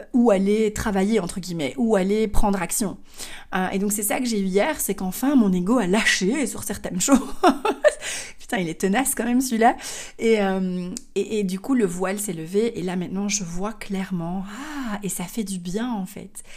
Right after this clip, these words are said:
Et du coup, tu te sens légère, tu te sens bien, tu sens que, oh, ok, la transformation arrive parce que je,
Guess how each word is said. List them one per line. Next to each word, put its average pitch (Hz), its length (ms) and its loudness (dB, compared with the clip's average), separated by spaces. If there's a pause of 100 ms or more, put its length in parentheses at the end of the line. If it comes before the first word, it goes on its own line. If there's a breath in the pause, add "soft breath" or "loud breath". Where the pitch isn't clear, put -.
(260 loud breath)
Et 196 80 0
du 196 100 -2
coup, 220 100 -2
tu 254 140 -4
te - 60 -6
sens 226 440 -4
légère, 190 840 -2
tu - 160 -8
te - 40 -6
sens 170 240 -4
bien, 220 380 -2
tu 220 140 -6
sens 208 280 -4
que, 196 120 -8 (640 loud breath)
oh, 294 260 2
ok, 285 220 -2 (100)
la 240 120 2
transformation 214 640 0
arrive 214 420 0
parce 196 160 -4
que 202 120 -4
je, 190 100 -2